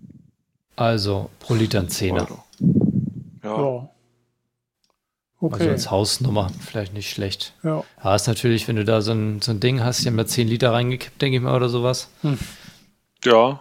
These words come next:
Speaker 3: Ja. Okay.
Speaker 1: Aber auf die Zeit gesehen <laughs> ist das dann, also was sie da reingesteckt haben.
Speaker 2: Vor allem musst du immer aufpassen mit der, mit der Schicht, also die, die Mischung musst du immer schauen, mit, zwischen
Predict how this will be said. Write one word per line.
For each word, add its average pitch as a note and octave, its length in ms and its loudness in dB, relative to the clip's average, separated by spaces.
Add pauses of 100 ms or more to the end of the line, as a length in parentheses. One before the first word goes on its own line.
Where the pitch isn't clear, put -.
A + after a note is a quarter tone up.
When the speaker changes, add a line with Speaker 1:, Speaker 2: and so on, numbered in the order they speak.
(340)
Speaker 3:
Ja. C#3 260 -2 (340)
Okay. D3+ 140 0
Speaker 1:
Aber A2+ 280 2 (320)
auf - 240 0
die - 180 -2
Zeit A#2 560 0
gesehen C3+ 520 0 (300)
<laughs> - 340 -18
ist - 200 -8
das - 140 -4
dann, G2+ 260 -2
also G#2 260 0 (420)
was F#2 200 -4
sie B2 60 -8
da A2+ 120 0
reingesteckt A2 600 -2
haben. G#2 300 -2
Speaker 2:
Vor - 160 2
allem A#2+ 100 4
musst B2 200 4
du B2 40 8
immer A#2 220 6
aufpassen A#2+ 440 2
mit A2 200 2
der, G#2+ 220 6 (180)
mit - 500 -20
der - 60 -6
Schicht, - 400 0
also G#2+ 180 -2
die, G#2+ 300 -2
die G#2+ 120 -6
Mischung D3 800 2 (300)
musst C3 260 -4
du C#3+ 60 6
immer C3+ 200 4
schauen, D3+ 480 4 (260)
mit, G#2+ 300 -8
zwischen G#2 520 0